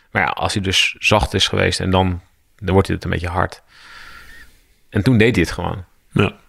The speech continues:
Speaker 2: Dan
Speaker 1: Maar
Speaker 2: werkt het.
Speaker 1: dan werkt het. Maar vaak heb je dan ook nog dat als je hem dan weer onder druk zet, dat hij dan alsnog weer gaat vloeien. Dus het is niet, het, het is geen,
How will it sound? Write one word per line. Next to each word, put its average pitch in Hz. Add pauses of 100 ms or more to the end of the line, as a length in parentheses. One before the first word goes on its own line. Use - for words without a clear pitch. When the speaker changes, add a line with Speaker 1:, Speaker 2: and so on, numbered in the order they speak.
(760)
Speaker 2:
Dan 110
Speaker 1:
Maar 110
Speaker 2:
werkt 95
het. -
Speaker 1:
dan 123
werkt 123
het. 95
Maar 107
vaak 127
heb 120
je 120
dan 107
ook 117
nog 98
dat 101
als 95
je -
hem 101
dan 107
weer 101
onder 98
druk 107
zet, -
dat -
hij 101
dan 87
alsnog 90
weer 90
gaat - (160)
vloeien. - (720)
Dus 104
het 104
is 120
niet, 127
het, 107
het 135
is 139
geen, 147